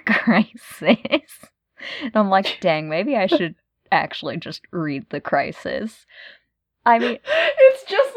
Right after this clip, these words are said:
Speaker 2: like living in twenty twenty. You know,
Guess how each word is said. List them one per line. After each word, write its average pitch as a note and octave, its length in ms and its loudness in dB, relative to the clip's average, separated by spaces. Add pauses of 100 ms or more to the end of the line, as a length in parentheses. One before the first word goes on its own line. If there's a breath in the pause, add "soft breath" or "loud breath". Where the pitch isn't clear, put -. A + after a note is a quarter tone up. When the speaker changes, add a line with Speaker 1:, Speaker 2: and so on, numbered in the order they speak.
(100)
Speaker 2:
like E4 100 -2
living D4 400 2
in B3 120 -8
twenty A3+ 360 -6
twenty. F3 560 -8 (280)
You F#4+ 140 2
know, F3 360 0